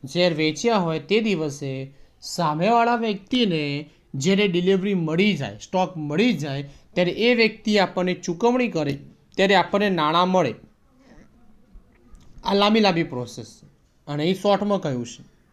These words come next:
પે આઉટ એટલે શું કે જ્યારે શેર વેચનાર આપણને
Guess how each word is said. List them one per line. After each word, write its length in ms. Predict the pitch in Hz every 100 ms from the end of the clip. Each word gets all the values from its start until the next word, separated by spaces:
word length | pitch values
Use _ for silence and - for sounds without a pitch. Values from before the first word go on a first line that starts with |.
| _ _ _ _ _ _
પે 140 | 196 202
આઉટ 380 | 170 170 240
એટલે 240 | 247 247 262
શું 320 | - 175 170 - _ _ _ -
કે 160 | 202
જ્યારે 960 | 147 160 165 160 196 254 190 165 196 247 - _ _ _ -
શેર 520 | - 196 185 220 254 302 _ _
વેચનાર 760 | 127 123 180 190 190 240 277 269
આપણને 600 | 247 196 196 226 233 240